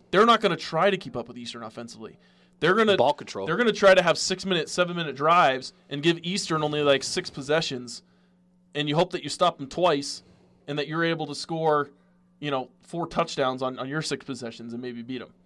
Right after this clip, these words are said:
Speaker 1: Like, that's what they're gonna be hoping for. Will, will it be easy? No, but I think they have a legitimate shot at beating Eastern, especially if they can keep this game in the, in the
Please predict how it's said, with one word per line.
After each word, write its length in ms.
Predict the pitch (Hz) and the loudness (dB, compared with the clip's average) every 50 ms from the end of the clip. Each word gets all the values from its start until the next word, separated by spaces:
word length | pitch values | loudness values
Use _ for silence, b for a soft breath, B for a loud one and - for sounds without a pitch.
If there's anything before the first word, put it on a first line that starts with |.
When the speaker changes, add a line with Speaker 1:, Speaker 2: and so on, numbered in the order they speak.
| b b b | b b b
Speaker 1:
Like, 120 | 139 139 | -4 0
that's 200 | 135 170 170 - | 2 2 2 2
what 80 | - 185 | 0 -4
they're 100 | 190 185 | -4 -4
gonna 100 | 175 170 | -4 -4
be 80 | 156 151 | -6 -4
hoping 260 | 143 160 160 143 120 | -4 -4 -4 -6 -12
for. 260 | 113 123 98 - - _ b b b b b b _ _ _ _ _ - | -16 -16 -16 -16 -18 _ b b b b b b _ _ _ _ _ -12
Will, 180 | 143 151 147 151 | -12 -10 -10 -8
will 200 | 143 151 160 151 | -4 -2 0 0
it 80 | 139 | -2
be 80 | 127 139 | -2 -4
easy? 240 | 143 160 165 156 143 | -4 -4 -4 -2 0
No, 460 | 131 143 156 151 120 113 110 - - - | 2 4 4 4 4 0 -6 -12 -6 -2
but 280 | 143 131 113 104 - _ _ - - | 0 0 0 0 -6 _ _ -2 0
I 100 | 147 180 | 0 0
think 180 | - 247 170 135 | 0 0 0 2
they 80 | 139 | 0
have 100 | 131 127 | 0 0
a 40 | 117 | -4
legitimate 800 | 120 127 131 131 131 127 131 139 135 151 165 160 139 131 120 - | -6 -8 -10 -8 -8 -8 -8 -8 -6 -6 -4 -4 -4 -6 -8 -8
shot 420 | - - 151 139 127 117 110 - _ b b b b b - | -6 -2 0 2 2 0 -2 -4 _ b b b b b -16
at 100 | 135 131 | -12 -6
beating 260 | - 160 165 156 147 | -4 -2 -2 -2 -2
Eastern, 460 | 143 147 147 139 - 143 139 131 131 123 | -2 -4 -4 -4 -4 -4 -4 -4 -6 -10
especially 460 | 120 - - 180 180 - - 156 147 | -8 -2 2 2 2 2 0 -2 -4
if 80 | 143 139 | -2 -2
they 140 | 160 160 165 | -4 -6 -6
can 100 | 196 175 | -8 -10
keep 220 | - 175 170 170 | -10 -10 -10 -8
this 160 | 165 147 135 | -10 -10 -8
game 400 | - 147 147 147 147 147 143 143 143 - | -6 -6 -4 -4 -4 -6 -8 -10 -12 -12
in 180 | 143 143 135 | -12 -10 -8
the, 300 | 131 127 123 123 120 120 - b b b b b b b b _ - | -8 -8 -8 -8 -8 -10 -12 b b b b b b b b _ -12
in 100 | 139 139 | -8 -6
the 100 | 135 127 | -6 -6